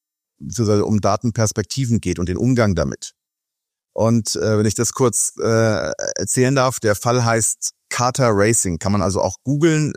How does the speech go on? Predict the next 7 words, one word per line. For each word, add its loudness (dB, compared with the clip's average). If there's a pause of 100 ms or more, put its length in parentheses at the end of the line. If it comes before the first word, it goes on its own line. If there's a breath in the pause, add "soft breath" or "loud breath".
Ähm, 0 (180)
finde -2
ich -2
ein -2
extrem 0
spannender 0
Case, 0